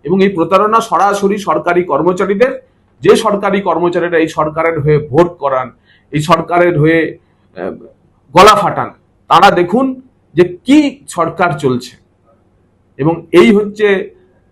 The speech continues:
আহ, ছল চাতুরি। এক হচ্ছে আবার রিভিউতে যাওয়া, ডিএ না দেওয়ার সিদ্ধান্ত নিয়ে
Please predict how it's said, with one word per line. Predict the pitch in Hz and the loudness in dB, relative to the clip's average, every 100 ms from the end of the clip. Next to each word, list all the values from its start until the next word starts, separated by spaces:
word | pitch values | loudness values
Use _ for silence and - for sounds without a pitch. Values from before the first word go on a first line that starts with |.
| - | -12
আহ, | 123 - - | -10 -10 -8
ছল | 175 175 190 | 0 0 2
চাতুরি। | 185 - 196 247 - _ _ _ - | 0 0 0 -2 -8 _ _ _ -2
এক | 143 156 | 0 2
হচ্ছে | 180 160 | 0 0
আবার | 127 170 202 | 0 0 2
রিভিউতে | 180 175 214 226 | 2 2 0 -2
যাওয়া, | 208 220 226 - _ 113 | 0 0 -2 -6 _ -8
ডিএ | 123 175 180 | -2 2 2
না | 143 147 | 2 0
দেওয়ার | 160 190 202 | 0 0 0
সিদ্ধান্ত | 202 170 220 214 | -2 0 -2 -2
নিয়ে | 226 240 269 | -4 -4 -8